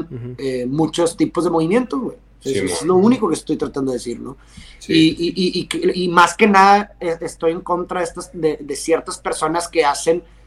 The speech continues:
Speaker 2: un juego de suma cero, güey, po-, que polarizan completamente, que no entran en un proceso dialéctico.
Speaker 1: Ujú.
Speaker 2: Es, estoy en contra de ese tipo de personas. No en, en, en la doctrina en sí, güey, o en lo que
Speaker 1: Ujú.
Speaker 2: trata de buscar el movimiento, güey.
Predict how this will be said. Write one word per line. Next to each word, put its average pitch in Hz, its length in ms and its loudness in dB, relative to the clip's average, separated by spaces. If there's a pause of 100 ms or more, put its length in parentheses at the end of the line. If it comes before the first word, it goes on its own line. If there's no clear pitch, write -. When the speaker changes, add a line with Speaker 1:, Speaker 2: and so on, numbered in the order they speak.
(400)
Speaker 2:
un 185 160 2
juego 180 340 6
de 180 60 4
suma 165 260 0
cero, 220 340 -2
güey, - 120 -10 (460)
po-, - 180 -2
que - 80 -2
polarizan 170 640 0
completamente, 185 640 -4
que 156 120 -6
no 160 200 -2
entran 208 320 0
en 202 60 2
un 202 100 0
proceso 202 360 -2
dialéctico. 165 500 0
Speaker 1:
Ujú. 123 120 -6
Speaker 2:
Es, 202 300 -2
estoy 165 260 0
en 254 120 4
contra 269 300 4
de 160 40 -2
ese 147 100 -10
tipo 139 180 -6
de 117 60 -20
personas. 123 380 -18 (360)
No 160 380 6
en, 208 260 4
en, 156 260 -4
en 151 180 -6
la 143 80 2
doctrina 160 460 -4
en 185 120 -4
sí, - 440 -4
güey, 160 180 0
o 143 100 -4
en 143 80 -4
lo 143 120 -6
que 143 80 -8
Speaker 1:
Ujú. 113 80 -8
Speaker 2:
trata 139 240 -2
de 196 60 4
buscar 165 520 2
el 165 80 0
movimiento, 156 500 -6
güey. - 120 -20